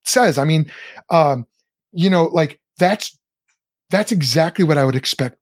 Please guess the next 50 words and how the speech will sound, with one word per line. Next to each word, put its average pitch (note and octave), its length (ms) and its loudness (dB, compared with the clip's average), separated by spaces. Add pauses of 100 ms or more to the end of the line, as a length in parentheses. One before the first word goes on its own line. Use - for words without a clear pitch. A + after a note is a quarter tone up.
to C#3+ 120 -6
see, A#3+ 320 2
what C3 160 0
e-, C3+ 200 -4
exactly D#3 360 -2
what D3 120 0
I C#3 40 2
would C3+ 100 0
expect - 320 -6
to - 60 -8
find F3 320 0 (240)
if D3 140 -4
the, - 180 -12
if D#3 120 -2
the D3 60 -2
Bible C#3 280 2
were C#3+ 100 2
true C3+ 200 0
and C3 80 0
if A#2+ 100 -8
God B2 220 -2
really B2+ 160 -2
did A#2+ 160 -4
create B2 260 -2
the A#2+ 80 -6
world. G#3 320 0 (440)
So G3+ 280 4
it F3 140 0
doesn't, A#3 380 2 (880)
it, G#3 120 -8
why, G#3+ 520 4
why F#3+ 260 4
would G#3+ 160 4
you D3+ 60 0
tack F3+ 320 -2
on D#3 120 0
another C#3+ 260 2
explanation D3+ 720 0
or, E3+ 140 2
like, D3+ 180 2
an C#3+ 140 -2
infinite F3+ 400 -2
number D#3 260 0
of C3 100 -4
possible D#3+ 360 -4
explanations C#3 580 -2 (280)
and D#3+ 140 2
go, D3+ 300 2 (320)
"Oh, G3+ 240 4
sure, E3 580 2